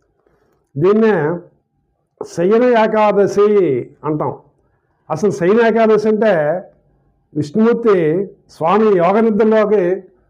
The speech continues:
ఉపక్రమించే రోజుగా చెప్తారు. అయితే ఈ ఏకాదశిని మనం ఎట్లా ఆచరించాలి, దీని విధి విధానం ఏమిటంటే, ఈరోజు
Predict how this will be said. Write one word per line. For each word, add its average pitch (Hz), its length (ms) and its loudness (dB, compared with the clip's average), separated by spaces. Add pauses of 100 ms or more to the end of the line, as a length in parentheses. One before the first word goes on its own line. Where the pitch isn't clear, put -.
(800)
ఉపక్రమించే 214 640 0
రోజుగా 196 340 2
చెప్తారు. 170 540 -4 (1000)
అయితే 160 600 -2 (560)
ఈ 185 120 2 (420)
ఏకాదశిని 220 840 0 (640)
మనం 165 440 -2 (160)
ఎట్లా 208 220 -2
ఆచరించాలి, 196 840 0 (480)
దీని 185 300 2 (140)
విధి 151 340 -2
విధానం 208 420 2
ఏమిటంటే, 185 800 -2 (840)
ఈరోజు 180 920 0